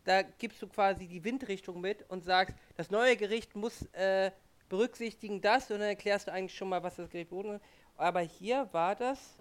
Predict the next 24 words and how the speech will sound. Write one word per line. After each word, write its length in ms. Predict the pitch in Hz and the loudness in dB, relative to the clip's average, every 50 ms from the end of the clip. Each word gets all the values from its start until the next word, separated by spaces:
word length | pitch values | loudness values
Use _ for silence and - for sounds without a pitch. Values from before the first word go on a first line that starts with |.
| - _ _ _ _ _ _ _ _ _ _ _ - | -20 _ _ _ _ _ _ _ _ _ _ _ -10
nun 180 | 196 226 247 240 | -6 -6 -4 -2
wurde 220 | 240 233 220 220 | -2 0 0 0
er 120 | 196 220 226 | -2 -4 -6
freigesprochen. 840 | - - 254 185 151 147 - - - 156 147 151 156 165 160 160 - _ _ _ _ _ _ _ _ _ _ - - - 208 | -4 -2 -2 -2 -2 -4 -10 -16 -14 -14 -14 -14 -14 -16 -18 -18 -20 _ _ _ _ _ _ _ _ _ _ -20 -20 -14 -8
Ja, 280 | 233 226 202 196 269 | -4 -2 -2 -2 -4
das 200 | 254 240 - - | -6 -10 -12 -10
müsste 320 | 226 220 240 - - 370 302 | -10 -10 -10 -10 -10 -10 -6
tatsächlich 420 | - 175 175 180 - 214 214 262 | -4 -4 -4 -4 -8 -12 -14 -12
ein 140 | 285 302 285 269 - - | -12 -12 -12 -14 -14 -10
Freispruch 340 | - 370 - - - 147 - - | -10 -10 -10 -10 -14 -20 -18 -16
sein. 240 | - - 147 151 - _ _ _ _ _ _ _ _ _ _ _ _ _ _ _ _ _ | -16 -16 -16 -16 -20 _ _ _ _ _ _ _ _ _ _ _ _ _ _ _ _ _
Ich 60 | _ | _
kann 120 | - 190 196 | -12 -10 -10
auch 140 | 185 - | -10 -10
gucken, 260 | - 220 - - 202 202 | -10 -10 -10 -10 -10 -10
Revision, 440 | 190 196 185 185 185 175 190 190 185 | -10 -10 -10 -10 -10 -10 -10 -12 -12
Freispruch. 540 | - - - 202 202 - _ - 180 208 226 - - - _ _ - | -10 -10 -8 -8 -8 -10 _ -12 -12 -12 -12 -14 -20 -20 _ _ -14
Äh, 340 | 165 160 165 165 165 170 175 _ _ _ _ _ _ _ _ - - _ _ _ - - - _ _ _ _ - | -10 -10 -8 -8 -8 -10 -12 _ _ _ _ _ _ _ _ -20 -20 _ _ _ -20 -20 -20 _ _ _ _ -14
das 160 | - 180 190 196 | -8 -8 -8 -8
ist 120 | 180 - | -8 -8
einer 240 | - 190 214 226 214 | -6 -4 -2 -2 -2
der 200 | 202 196 180 165 | -2 -2 -2 -4
wenigen 320 | 196 233 277 320 320 277 233 | -6 -6 -4 -4 -4 -6 -6
Fälle, 440 | - - 220 208 208 208 208 202 | -6 -4 -4 -2 -2 -2 -4 -4